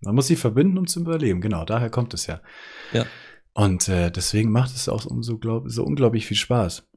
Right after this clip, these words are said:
Speaker 2: Ja, klar.
Speaker 1: Und, ähm, was ich auch viele Leute im Chat habe, die einfach sagen, sie würden gerne, aber sie, sie trauen sich nicht. Sie trauen sich nicht, auf diesen Start-Streaming-Knopf zu drücken. Und da sage ich auch immer, „Just do it.“ Hua.
Speaker 2: Genau.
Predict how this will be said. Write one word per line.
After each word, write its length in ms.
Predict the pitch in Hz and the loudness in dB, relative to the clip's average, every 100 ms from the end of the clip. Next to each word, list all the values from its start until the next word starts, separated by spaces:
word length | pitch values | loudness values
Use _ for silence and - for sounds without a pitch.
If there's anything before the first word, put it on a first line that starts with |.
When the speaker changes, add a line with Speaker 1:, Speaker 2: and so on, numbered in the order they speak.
| _ _ _ - | _ _ _ -2
Speaker 2:
Ja, 100 | 117 | 0
klar. 320 | - 131 110 - - | 2 0 0 -6 -2
Speaker 1:
Und, 340 | 98 95 92 | 2 2 2
ähm, 400 | 95 95 92 98 - _ _ _ _ - | -2 -2 -2 -4 -12 _ _ _ _ 0
was 140 | 113 | 2
ich 120 | 127 | 4
auch 100 | 131 | 2
viele 220 | 147 196 143 | 2 0 2
Leute 300 | 113 117 101 | 2 2 -2
im 80 | |
Chat 320 | 98 - 110 - | 0 0 0 0
habe, 240 | 95 92 | 0 0
die 120 | 101 | -4
einfach 220 | 95 98 | -4 -4
sagen, 320 | 92 101 95 95 | -2 0 0 0
sie 260 | 95 92 | -2 -2
würden 320 | 101 147 156 | 2 2 2
gerne, 300 | 95 95 95 | 2 2 0
aber 220 | 92 92 90 | 0 -2 -2
sie, 260 | 90 87 - - | -4 -8 -14 -20
sie 260 | - - - _ _ _ _ | -10 -10 -10 _ _ _ _
trauen 300 | - - 117 | -6 2 2
sich 140 | 107 95 | 2 0
nicht. 180 | 95 | -2
Sie 80 | - | -6
trauen 260 | - 113 127 | -4 0 2
sich 100 | 123 | 4
nicht, 180 | 120 110 | 2 0
auf 120 | 107 | -4
diesen 260 | 110 104 101 | -2 -2 0
Start-Streaming-Knopf 1040 | - 110 110 - - 113 101 - 95 - | 2 2 2 0 0 0 0 -2 -6 -6
zu 120 | - | -8
drücken. 380 | - 92 - 87 | -6 -8 -6 -8
Und 320 | 87 92 87 | -6 -10 -6
da 300 | 98 90 87 - _ | -4 -2 -4 -10 _
sage 240 | - 101 95 | -8 -4 -4
ich 120 | - | -4
auch 220 | 98 98 | -6 -4
immer, 260 | 95 90 87 - - - - - | -2 -4 -6 -16 -20 -20 -20 -10
„Just 460 | 104 107 113 - - | 2 4 6 4 4
do 180 | 131 120 | 6 6
it.“ 400 | 92 - - - _ - _ - | 4 0 -4 -10 _ -20 _ -2
Hua. 140 | 170 131 | 4 6
Speaker 2:
Genau. 420 | 110 101 104 113 | 6 2 0 -4